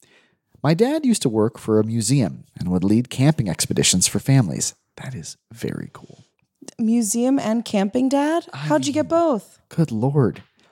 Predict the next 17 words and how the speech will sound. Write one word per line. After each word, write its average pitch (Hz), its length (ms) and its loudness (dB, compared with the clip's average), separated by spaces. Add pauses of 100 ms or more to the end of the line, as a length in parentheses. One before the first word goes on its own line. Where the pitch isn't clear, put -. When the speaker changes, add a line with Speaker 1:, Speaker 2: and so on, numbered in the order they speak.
(260)
Speaker 1:
"As 139 140 4
a 165 60 0
kid, 254 200 2
I 139 80 6
would 120 140 0
tag 135 260 0
along 156 260 2
to 113 80 -2
help 131 200 0
out." 120 280 0
This 143 120 0
is 135 100 2
a 107 60 2
best 80 240 2
of - 100 -4
situation. - 560 2
Okay. - 200 2